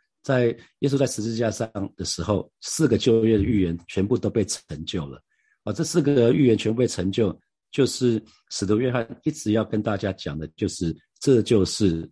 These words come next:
这就是我们所期待的弥赛亚。耶稣就是我们期待的那一位，啊，就是那一位。啊，所以，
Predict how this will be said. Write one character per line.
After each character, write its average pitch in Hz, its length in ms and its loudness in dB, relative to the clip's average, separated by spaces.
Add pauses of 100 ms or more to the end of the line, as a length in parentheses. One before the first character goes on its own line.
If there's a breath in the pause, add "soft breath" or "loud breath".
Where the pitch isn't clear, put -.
(100)
这 120 160 0
就 110 160 0
是 98 320 -2 (240 loud breath)
我 90 140 -6
们 85 120 2
所 82 240 -6
期 - 200 -6
待 104 80 0
的 87 100 -2
弥 80 140 -2
赛 76 240 -6
亚。 65 120 -14 (240)
耶 120 180 2
稣 120 160 -2
就 117 100 2
是 110 160 0
我 - 20 0
们 82 120 -2
期 - 120 -8
待 90 160 -4
的 80 160 -6
那 - 200 -4
一 87 180 -4 (140)
位， 95 200 -2 (140)
啊， - 100 -14
就 92 120 -4
是 98 160 -2
那 95 120 0
一 85 140 -4
位。 80 240 -2 (500 loud breath)
啊， 90 120 -2
所 104 180 2
以， 92 260 4